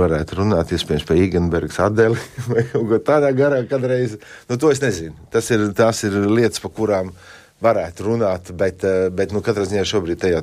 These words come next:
tuvākā plānā Sikspārnu mēs bijām domājuši nākušā sezonā, bet pat cik mēs izgājām uz Pučīnī, tad mēs viņu laikam vienu sezonu atliekam.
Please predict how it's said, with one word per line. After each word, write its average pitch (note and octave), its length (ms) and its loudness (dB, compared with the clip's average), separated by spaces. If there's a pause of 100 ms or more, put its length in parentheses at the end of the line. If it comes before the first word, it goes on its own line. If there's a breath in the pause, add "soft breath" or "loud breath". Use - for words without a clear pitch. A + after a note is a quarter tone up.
tuvākā F2 420 0
plānā F#2+ 460 0 (460 loud breath)
Sikspārnu - 560 0
mēs F2+ 80 2
bijām F#2+ 220 2
domājuši F2+ 320 2
nākušā G2+ 260 0
sezonā, F#2+ 480 2
bet F2 200 -2
pat - 120 -4
cik E2+ 160 -6
mēs F2+ 160 0
izgājām E2+ 320 0
uz D#2+ 80 -8
Pučīnī, F#2 480 0
tad D#2 140 -2
mēs D#2 160 -2
viņu E2 100 -2
laikam E2+ 320 0
vienu E2 160 0
sezonu D2 400 -2
atliekam. - 380 -8